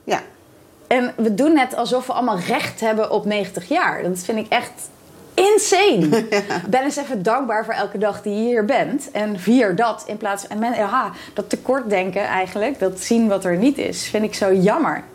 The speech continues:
Speaker 2: Kijk dan, ja. En niet in het ziekelijke positief denken, want het doet helemaal niks af naar hoe afschuwelijk het was dat hij dood was. Ik bedoel, het was echt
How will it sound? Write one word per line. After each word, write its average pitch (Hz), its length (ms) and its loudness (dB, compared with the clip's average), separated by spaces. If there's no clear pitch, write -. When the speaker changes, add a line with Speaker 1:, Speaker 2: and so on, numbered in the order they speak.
Speaker 2:
Kijk 220 280 -2
dan, 196 200 -2
ja. 180 180 -2
En 220 80 2
niet 294 240 4
in 233 160 2
het 214 320 -2
ziekelijke 226 640 2
positief 220 500 -2
denken, 240 360 0
want 220 160 -2
het 190 140 -4
doet 226 140 0
helemaal 247 220 2
niks 254 400 0
af 240 280 -2
naar 208 300 -2
hoe 208 260 0
afschuwelijk 233 600 0
het 190 100 2
was 185 240 2
dat 180 160 -4
hij 180 80 2
dood 185 260 2
was. - 200 -8
Ik 156 80 -8
bedoel, 175 340 2
het 180 140 0
was 190 160 2
echt - 400 -4